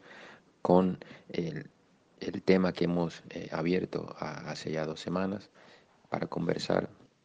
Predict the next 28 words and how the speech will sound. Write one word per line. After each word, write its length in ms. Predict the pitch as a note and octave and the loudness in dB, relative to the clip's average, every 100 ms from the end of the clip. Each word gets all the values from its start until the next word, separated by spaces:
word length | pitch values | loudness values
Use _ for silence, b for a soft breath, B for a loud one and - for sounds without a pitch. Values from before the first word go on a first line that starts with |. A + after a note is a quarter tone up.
| - | -10
eh, 320 | E2+ E2+ D#2+ | -8 -6 -8
sobre, 540 | - E2+ E2+ F2 E2+ - B B _ | 0 2 4 4 0 -4 B B _
eh, 100 | - | -10
lo 100 | G2 | -8
que 120 | - E2+ | -4 -4
hemos 140 | E2+ | -4
caracterizado 680 | - - - - - - D#2+ | -4 -6 -6 -6 -6 -6 -4
como 220 | - D#2+ | -4 -2
violencia 500 | D#2 D#2 D#2+ D#2+ - | -2 -2 -4 -4 -6
institucional. 720 | D#2 - - - D2+ - - - - _ _ - B B B B B B B B _ _ - | -10 -8 -8 -8 -8 -8 -8 -10 -18 _ _ -20 B B B B B B B B _ _ -6
La 100 | - | -6
semana 320 | - E2+ E2+ | -2 -2 0
pasada 400 | D#2+ D#2+ F#2+ F#2+ | 0 2 2 2
conversábamos 880 | - D#2 D#2+ - F2+ F#2+ F2+ F2 - | 0 -4 -4 -4 -2 -2 -2 -4 -8
sobre 300 | - E2+ E2 | -4 -2 -2
cuáles 300 | - E2 F#2 | 0 0 0
son 160 | - F#2+ | -2 -4
los 100 | E2+ | -4
parámetros 640 | - E2+ F2 - D#3+ - | -4 -2 -2 -2 -4 -4
internacionales 960 | D2+ - - D2+ - E2+ F#2+ D#2 - - _ - | -6 -6 -6 -8 0 2 4 2 -8 -18 _ -14
a 120 | - | -12
considerar 840 | - D#2 D#2+ - D2+ D2+ D#2+ - - b b b b b _ - | -6 -6 -6 -6 -4 0 -2 -4 -12 b b b b b _ -6
a 100 | F2+ | -4
los 220 | E2+ - | -4 -4
efectos 560 | F2 F2 E2 - D#2+ D#2+ | -2 -2 -2 -2 -2 -2
de 120 | D#2+ | -2
los 120 | E2 | -4
procedimientos, 1120 | - E2 - D#2+ D2+ E2 F2+ D#2 - - - | -4 -6 -2 -2 0 2 2 2 -4 -10 -14